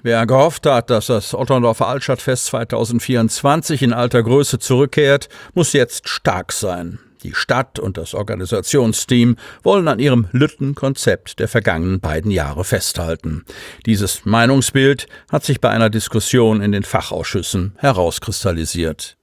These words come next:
Eineinhalb Monate nach dem Lütten-Altstadtfest zweitausenddreiundzwanzig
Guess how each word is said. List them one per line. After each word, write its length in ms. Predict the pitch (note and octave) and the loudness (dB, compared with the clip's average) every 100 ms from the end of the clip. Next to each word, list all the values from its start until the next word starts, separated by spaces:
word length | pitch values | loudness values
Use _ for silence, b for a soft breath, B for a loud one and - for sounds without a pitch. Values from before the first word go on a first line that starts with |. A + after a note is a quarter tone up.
| _ B B B B B | _ B B B B B
Eineinhalb 520 | D3+ E3+ D#3+ D3 C#3+ | 0 2 4 4 4
Monate 500 | C#3+ D3 B2+ E2 G2 | 4 4 4 0 -2
nach 180 | F#2 F#2 | -2 0
dem 280 | G#2+ F2+ D2+ | 0 0 0
Lütten-Altstadtfest 1300 | A2+ A#2+ - B2+ A#2+ C3 - A2+ - B2 - - - | 0 0 0 0 0 0 0 0 0 -2 -2 -8 -10
zweitausenddreiundzwanzig 1500 | - G#2+ - A2+ G#2 G#2 G#2+ G#2+ G#2 - C3 C3 D3 B2+ | -6 -6 -4 -6 -6 -4 -2 -2 -2 2 2 4 2 0